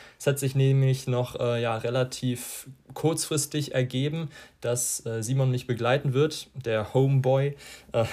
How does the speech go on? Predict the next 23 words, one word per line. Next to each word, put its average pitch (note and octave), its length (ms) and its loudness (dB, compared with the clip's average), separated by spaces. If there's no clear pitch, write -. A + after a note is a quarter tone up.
<laughs> - 300 -18
den, A2+ 220 0
äh, A2 40 0
hab A2 180 2
ich A#2+ 80 0
auch A#2 60 2
mal A2 120 2
bei A2 100 0
Instagram A#2+ 440 0
hier B2 180 2
verlinkt B2+ 380 2
gehabt B2 180 -2
in B2 60 -4
der B2+ 100 -2
Story, C3 480 0
hat A2+ 120 -8
vielleicht A2+ 260 -8
der A#2 80 -4
ein A2 80 -8
oder G#2+ 180 -6
andere G#2+ 220 -8
gesehen. A2+ 340 -4
Ähm, A2+ 540 -4